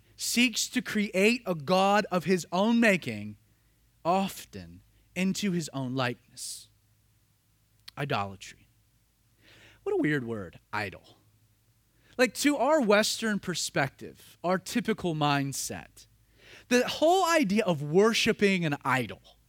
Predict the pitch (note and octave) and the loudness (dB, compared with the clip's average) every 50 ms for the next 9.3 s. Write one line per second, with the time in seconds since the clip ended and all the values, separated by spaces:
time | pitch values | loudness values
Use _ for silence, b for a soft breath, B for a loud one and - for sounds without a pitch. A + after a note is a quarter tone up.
0 | _ _ _ _ b b b b b D4 D4 - F4 F4+ G4 - G#4 F#4+ F#4 F4+ | _ _ _ _ b b b b b 0 2 4 4 2 4 2 0 2 2 2
1 | D4 A#3+ G#3 A3 A3+ E3 G#3 F#3 C3+ G#2 F2+ D2+ - - G#2 G#2+ F#2+ - - - | 2 4 4 4 4 4 2 0 0 -2 -8 -10 -14 -18 -16 -16 -16 -16 -18 -20
2 | - - - C#3+ C3 C3+ D#3 - - _ _ _ _ b b b b b b b | -16 -8 -2 -2 0 0 -2 -4 -8 _ _ _ _ b b b b b b b
3 | b D4 - D#4+ E4+ - F4+ F#4 G4 F#4+ F4 F4 F#4 D#4+ A#3+ C4+ D4 C#4+ C#4 C#4 | b 4 4 4 4 6 4 4 6 4 4 4 4 4 4 4 4 4 4 2
4 | C4+ B B B B - B3 B3+ B3+ B3+ - B3+ C#4 D4+ C4 D4 C4+ B3+ A#3+ A3 | 0 B B B B 2 4 4 4 4 2 2 2 2 2 4 6 6 6 6
5 | - B B B B B B _ _ _ _ _ _ - - F#3 G3+ - D#3+ G3 | 2 B B B B B B _ _ _ _ _ _ -2 -2 -2 2 4 6 6
6 | G#3+ G#3 G3+ F#3+ E3 C#3+ C3+ C#3+ D#3 D#3+ D#3+ F3 E3 E3+ F#3 G3 G#3 G3+ F#3 D#3 | 8 8 6 4 2 0 0 0 2 4 4 4 4 4 6 6 6 6 4 2
7 | - - F3+ F3+ F3+ A#3+ D#4+ E4 - - G4 F4 E4+ D#4 C4+ B3+ A#3+ - A#3+ A3+ | -2 -4 -4 -2 0 2 2 2 4 4 4 4 6 4 4 4 4 2 0 2
8 | - G#3 F#3+ D3+ G3 G3+ F3 C3+ G#2+ G#2+ - - - G#3 A3 F#3+ C3 G#2+ G2+ G2+ | 2 0 0 2 2 2 2 2 0 -4 -8 -4 -2 -2 0 -2 -2 -4 -6 -8
9 | G2+ G#2 A#2 B2 C3 | -8 -8 -8 -10 -12